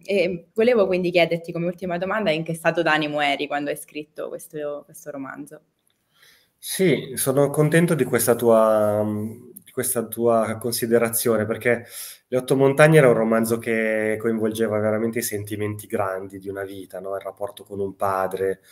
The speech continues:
Speaker 2: il rapporto con un amico che ti accompagna durante tutta l'esistenza. E La felicità del lupo invece è un, è un libro sui sentimenti piccoli, senza che per questo siano, eh, meno importanti nella vita delle persone, perché ne abbiamo tanti di sentimenti piccoli.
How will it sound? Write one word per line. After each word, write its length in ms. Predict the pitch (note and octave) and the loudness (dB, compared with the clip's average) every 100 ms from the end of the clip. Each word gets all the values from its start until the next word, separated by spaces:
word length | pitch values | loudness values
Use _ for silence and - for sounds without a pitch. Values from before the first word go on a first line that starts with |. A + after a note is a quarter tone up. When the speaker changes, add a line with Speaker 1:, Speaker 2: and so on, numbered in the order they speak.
| - - _ | -20 -20 _
Speaker 2:
il 100 | F#2+ | -10
rapporto 400 | G2+ - G#2 G#2+ | -6 -4 -4 -4
con 140 | A2 G#2 | -4 -2
un 100 | G2+ | -2
amico 480 | G2 G#2 G#2 G#2 G2 | -4 -4 -4 -4 -10
che 120 | G2 | -12
ti 80 | G2 | -14
accompagna 640 | - G2+ G2 G2 F#2+ G2 | -10 -12 -10 -10 -6 -6
durante 380 | G2 F#2+ G2 G2+ | -6 -8 -10 -14
tutta 420 | G2+ - G2+ F#2+ | -18 -8 -6 -4
l'esistenza. 920 | G2+ G2 G2 - G2+ G2 G2 - G2 _ - - - _ | -6 -6 -8 -4 -4 -4 -6 -8 -10 _ -20 -20 -20 _
E 180 | - C3+ | -8 0
La 120 | D3 | 0
felicità 460 | C#3+ D#3+ D#3+ D#3 F3 | 4 4 4 4 6
del 140 | E3 | 6
lupo 240 | E3+ F#3 F#3 | 4 4 6
invece 300 | D3 D3+ D#3 | 4 2 2
è 20 | |
un, 280 | B2 A#2 A#2 | 2 2 2
è 60 | A#2+ | 0
un 80 | |
libro 200 | B2 A#2+ | 0 -2
sui 140 | A2+ B2 | -4 0
sentimenti 580 | B2+ A#2+ A#2+ A#2 A2+ G#2+ | 0 0 -2 -2 -4 -8
piccoli, 480 | A2+ A2 F#2+ F#2 | -8 -8 -10 -10
senza 300 | F#2 A2 A2+ | -8 -10 -10
che 140 | A2+ G#2 | -12 -14
per 160 | G#2 | -14
questo 340 | - G#2+ G#2 G2+ | -10 -10 -10 -12
siano, 680 | - G2+ F#2+ F#2+ F#2 F#2 _ - - - _ _ _ | -12 -10 -10 -10 -12 -14 _ -20 -20 -20 _ _ _
eh, 360 | - - G2 G#2 | -20 -18 -18 -4
meno 220 | A2+ A2 | -2 0
importanti 680 | G#2+ A2 A2 A2 G#2+ G#2+ G#2+ | -2 -2 -4 -2 -2 -2 -2
nella 240 | G2+ G2+ | -2 -2
vita 240 | G2 G2 | -4 -8
delle 220 | G2 G#2 G#2 | -8 -6 -6
persone, 460 | G#2+ - C3+ - | -6 0 0 0
perché 240 | - - F2+ | -8 -16 -10
ne 100 | F#2 | -8
abbiamo 320 | F#2 G2 G2+ | -6 -8 -8
tanti 340 | G#2+ G2 G2 | -8 -10 -12
di 80 | E2+ | -14
sentimenti 560 | - F2+ G2 F#2+ F#2 _ | -14 -12 -10 -10 -12 _
piccoli. 400 | F#2+ - F#2+ | -20 -14 -14